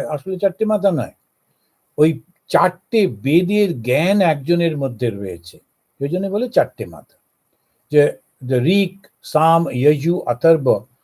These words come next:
এই যে চারটে বেদের ভাগ রয়েছে, এই চারটে ভাগটা তিনি ওইভাবেতে লক্ষ্য করছেন, দেখছেন, এবং সেই কারণেতে বলা হচ্ছে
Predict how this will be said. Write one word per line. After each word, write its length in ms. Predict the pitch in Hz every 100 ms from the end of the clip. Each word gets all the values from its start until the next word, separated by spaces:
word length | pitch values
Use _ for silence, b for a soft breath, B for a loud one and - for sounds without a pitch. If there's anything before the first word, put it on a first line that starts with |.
| _
এই 100 | 143
যে 140 | 160 180
চারটে 600 | 175 143 127 _ 160 147
বেদের 340 | 131 131 143
ভাগ 320 | 117 95 123
রয়েছে, 560 | 170 190 110 - 131 202 220 _ _ _ _
এই 160 | 143 160
চারটে 560 | 160 139 131 _ 180
ভাগটা 1000 | 127 95 - 123 180 214 - - 120 185 - _ _ _
তিনি 200 | 147 185
ওইভাবেতে 840 | 147 160 135 139 131 123 147 220
লক্ষ্য 380 | 127 120 123 135
করছেন, 420 | 120 113 - 151
দেখছেন, 520 | 117 104 - - 196 220 _ _ _ _ _ _ _ _ _ _ _ _ _
এবং 200 | 165 185
সেই 240 | - 175
কারণেতে 560 | 190 247 277 254 233 196
বলা 300 | 143 139 131
হচ্ছে 500 | 113 110 - 147 233